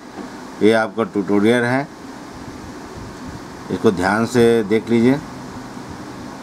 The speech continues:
आगे मैं आपको और दिखाता हूँ।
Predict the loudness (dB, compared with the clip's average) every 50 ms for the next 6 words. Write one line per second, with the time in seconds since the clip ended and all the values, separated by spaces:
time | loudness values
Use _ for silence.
0 | -14 -14 -14 -14 -14 -14 -14 -14 -14 -14 -14 -14 -14 -14 -14 -10 -4 0 2 2
1 | 4 4 2 2 2 2 2 0 0 -2 -2 -2 0 2 2 2 0 -2 -4 -6
2 | -10 -12 -12 -12 -14 -12 -12 -12 -14 -14 -14 -14 -14 -14 -14 -14 -14 -14 -14 -14
3 | -14 -14 -14 -14 -14 -14 -14 -14 -14 -14 -14 -14 -14 -14 -14 -14 -14 -14 -6 0
4 | 4 4 4 4 4 2 0 -2 0 -2 -2 -2 -2 -4 -6